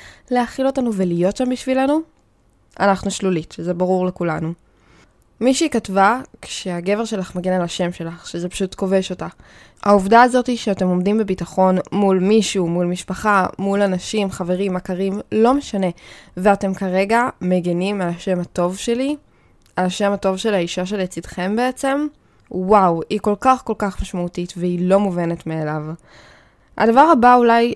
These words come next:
לא כל כך קשור למילות הערכה, אבל כן אמרתי שאני מכניסה לזה גם דברים שקשורים להתנהגות, והוא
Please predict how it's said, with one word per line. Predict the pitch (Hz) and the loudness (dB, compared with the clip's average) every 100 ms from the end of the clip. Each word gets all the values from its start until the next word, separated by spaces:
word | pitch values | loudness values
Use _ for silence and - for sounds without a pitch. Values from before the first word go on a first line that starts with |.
| - | -6
לא | - 220 | -2 0
כל | 226 269 | 0 -2
כך | 247 | -2
קשור | - 208 208 | -6 -6 -2
למילות | 208 196 190 190 | 0 0 0 -2
הערכה, | 180 180 - 196 | -4 -4 -2 -2
אבל | 180 180 | -2 -4
כן | 233 247 | 0 2
אמרתי | 233 214 214 | 2 0 -2
שאני | 202 185 | -2 -4
מכניסה | 170 180 185 185 | -4 -6 -2 -2
לזה | 180 | -2
גם | 175 180 | -2 -2
דברים | 175 175 | -2 -4
שקשורים | 175 - 185 180 185 | -6 -10 -8 -4 -4
להתנהגות, | 180 180 170 196 254 - 175 | -4 -4 -4 -2 -4 -4 -8
והוא | 185 - 240 | -6 -2 -2